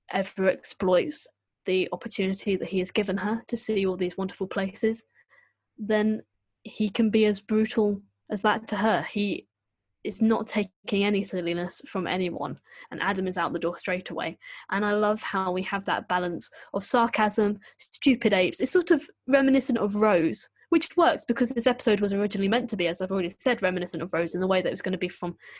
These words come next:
Adam's point of view. And so his interactions with other characters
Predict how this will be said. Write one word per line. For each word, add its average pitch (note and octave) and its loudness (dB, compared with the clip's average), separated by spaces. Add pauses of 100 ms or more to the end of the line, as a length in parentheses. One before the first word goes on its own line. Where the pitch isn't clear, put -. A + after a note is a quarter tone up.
(220)
Adam's F3+ 0
point F3 -4
of A#2+ -8
view. - -4 (640)
And G#3 -2
so A3 4 (260)
his A#3 0
interactions A3 2
with F#3+ -2
other G3 0
characters F#3+ -4